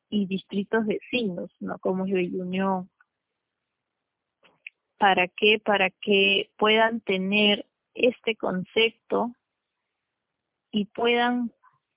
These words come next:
sobre todo, adquirir también con nuevos conocimientos,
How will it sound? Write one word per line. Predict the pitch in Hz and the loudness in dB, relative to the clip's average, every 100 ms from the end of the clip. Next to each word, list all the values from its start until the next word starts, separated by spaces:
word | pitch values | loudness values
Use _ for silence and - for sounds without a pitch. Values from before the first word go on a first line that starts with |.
| _ | _
sobre | - 196 185 180 - | 4 6 6 2 0
todo, | 214 214 214 220 - _ _ _ _ _ _ _ _ _ _ _ _ _ _ _ _ - | 2 4 2 0 -4 _ _ _ _ _ _ _ _ _ _ _ _ _ _ _ _ 4
adquirir | 208 190 - 202 202 277 302 220 | 4 4 -2 0 2 2 0 -2
también | - - 185 196 202 196 208 | -6 -6 -2 0 0 -4 -4
con | 185 185 | -4 -2
nuevos | 196 202 208 | 2 2 2
conocimientos, | - 190 180 - 185 196 202 202 - - | -2 -4 -4 -6 -4 -2 -2 -4 -8 -8